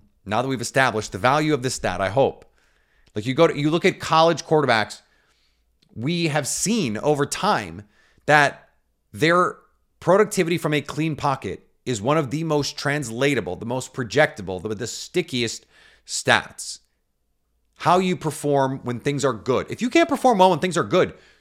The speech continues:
you are S O L. You cannot play. So,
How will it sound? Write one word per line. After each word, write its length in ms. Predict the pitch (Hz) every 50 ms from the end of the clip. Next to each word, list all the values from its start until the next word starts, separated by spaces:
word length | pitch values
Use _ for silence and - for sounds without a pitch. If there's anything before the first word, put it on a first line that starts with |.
| _ _
you 280 | - 120 190 262 277 -
are 420 | - - 202 190 175 160 - - - _ _ _ _ _ _ _ _ _ _ _ _ _ _ _ _ _ _ _ _ _ _ _ _ _ _ _ _ _ _ _ _ _ _ _ _ _ _ _ _ _
S 200 | - 190 196 -
O 120 | 220 196 170
L. 320 | 180 185 135 - - - _ _ _ _ _ _ _ _ _ _ _ _ _ _
You 140 | 135 160 196
cannot 440 | 208 - - 190 208 220 208 170 -
play. 260 | - 170 147 - - - _ _ _ _ _ _ _ _ _ _ _ _ _ _ _ _ _ _ _ _ _ _ _ _ _ _ _
So, 440 | - - 156 147 113 78 - -